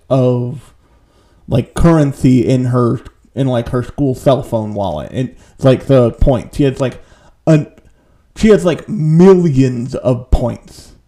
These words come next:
And the show points this out, like, "Isn't this odd? Isn't this weird?" And that, I forget that character's name, because the, all these,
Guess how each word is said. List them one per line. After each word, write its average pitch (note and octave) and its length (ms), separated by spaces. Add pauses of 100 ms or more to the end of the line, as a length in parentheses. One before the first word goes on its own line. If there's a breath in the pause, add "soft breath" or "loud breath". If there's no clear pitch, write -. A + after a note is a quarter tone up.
(1200)
And D#3+ 260
the D#3 240
show G#3 400
points F#3 340
this D#3+ 160
out, D#3+ 240
like, C#3 180
"Isn't D#3+ 340
this D#3 260
odd? C#3+ 580
Isn't C#3+ 360
this D3+ 260
weird?" D3 800 (440 soft breath)
And C#3+ 180
that, D#3 440
I C3+ 80
forget - 340
that C3+ 160
character's B2 420
name, A#2+ 300
because B2+ 300
the, C3+ 320 (240)
all E3+ 220
these, E3 200